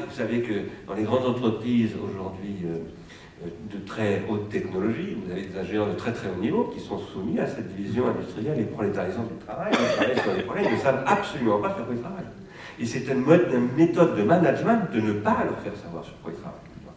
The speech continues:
Et, et ça, c'est très, c'est le cœur même de la prolétarisation. Voilà, donc, c'est pas parce qu'il y a extériorisation qu'il y a prolétarisation, c'est pas parce qu'il y a division du travail qu'il y a prolétarisation.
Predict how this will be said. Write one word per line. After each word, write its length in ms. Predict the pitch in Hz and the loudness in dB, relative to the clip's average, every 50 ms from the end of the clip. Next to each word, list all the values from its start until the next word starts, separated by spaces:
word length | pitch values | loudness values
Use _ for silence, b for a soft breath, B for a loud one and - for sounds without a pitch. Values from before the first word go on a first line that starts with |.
| B B B B B B B B 123 | B B B B B B B B -4
Et, 200 | 127 - - 143 | -4 -2 -2 -2
et 40 | 131 | -2
ça, 260 | - - 233 233 233 | 0 2 4 4 4
c'est 260 | - - 156 151 - | 4 2 0 0 0
très, 200 | - - 185 180 - - | -4 -4 -6 -6 -6 -8
c'est 140 | - - 147 | -6 -4 0
le 120 | 143 151 | 0 0
cœur 320 | 151 - 220 226 - - 180 | 0 4 4 4 4 4 4
même 240 | 175 180 175 165 | 4 4 4 4
de 80 | - 110 | 2 0
la 100 | 101 98 | 0 -2
prolétarisation. 640 | 92 - 98 95 90 87 87 92 90 85 - - - - - B B B B B B B B B | -2 -4 -6 -6 -4 -4 -6 -6 -6 -8 -10 -12 -14 -16 -16 B B B B B B B B B
Voilà, 200 | 120 117 120 - - | 2 2 2 4 6
donc, 280 | - 170 170 - - B B B B B - | 8 8 8 8 6 B B B B B -8
c'est 140 | - 151 | -8 -4
pas 160 | - - 214 208 | 2 4 4 4
parce 180 | 202 147 - | 4 2 -2
qu'il 120 | - 135 120 | 0 -2 -2
y 20 | |
a 40 | 120 | -2
extériorisation 720 | - - 117 110 107 107 107 104 - - 117 117 101 - - - | -2 -2 -2 0 2 2 2 0 0 -2 0 0 0 0 -2 -8
qu'il 80 | - 90 | -8 -10
y 20 | |
a 40 | 85 | -8
prolétarisation, 560 | - 87 85 85 - - - - - - - - - | -6 -6 -6 -4 -2 0 0 0 2 0 0 -2 -2
c'est 180 | - - 135 - | -4 -4 -2 0
pas 140 | 196 190 175 | 2 2 2
parce 240 | 147 143 - - | 2 -2 -2 -2
qu'il 140 | - 123 120 | -2 0 2
y 60 | 117 | 2
a 60 | 110 - | 2 2
division 300 | 117 120 120 113 113 110 | 2 0 2 2 2 0
du 60 | 104 | 0
travail 220 | - 98 98 98 | -2 -4 -4 -4
qu'il 80 | 95 92 | -4 -6
y 40 | 85 | -8
a 20 | |
prolétarisation. 640 | 85 87 87 87 - 85 87 85 - - - 202 214 | -6 -6 -6 -4 -4 -4 -4 -4 -4 -2 0 2 2